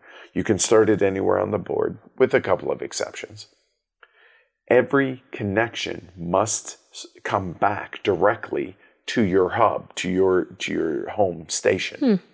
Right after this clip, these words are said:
Speaker 1: Meaning you can't go from your home station to a city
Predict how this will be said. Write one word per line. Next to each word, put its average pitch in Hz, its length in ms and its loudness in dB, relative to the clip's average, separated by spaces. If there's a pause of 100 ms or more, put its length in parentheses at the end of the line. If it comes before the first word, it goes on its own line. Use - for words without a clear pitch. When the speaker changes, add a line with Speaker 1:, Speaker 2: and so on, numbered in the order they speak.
(640)
Speaker 1:
Meaning 98 340 0
you 107 120 2
can't 113 360 0
go 95 200 4
from 101 260 0
your 104 140 0
home 98 240 -2
station 87 680 -2 (400)
to 123 160 2
a 117 60 4
city 87 500 2